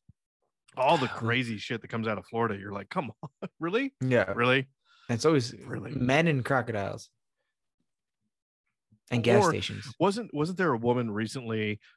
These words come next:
Speaker 1: who, uh, God damn it, what did she do?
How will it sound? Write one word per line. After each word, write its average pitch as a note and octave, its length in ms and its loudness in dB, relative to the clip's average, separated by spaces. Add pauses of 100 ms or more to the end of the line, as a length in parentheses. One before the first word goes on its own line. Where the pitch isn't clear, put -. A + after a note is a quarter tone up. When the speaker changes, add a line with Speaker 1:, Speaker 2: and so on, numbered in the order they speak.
(100)
Speaker 1:
who, A2+ 640 0
uh, G2+ 560 0 (520)
God A2+ 360 -4
damn F#2+ 180 -10
it, F#2+ 100 -16
what G#2+ 120 -6
did A#2 80 -8
she A#2+ 140 -8
do? G2 280 -6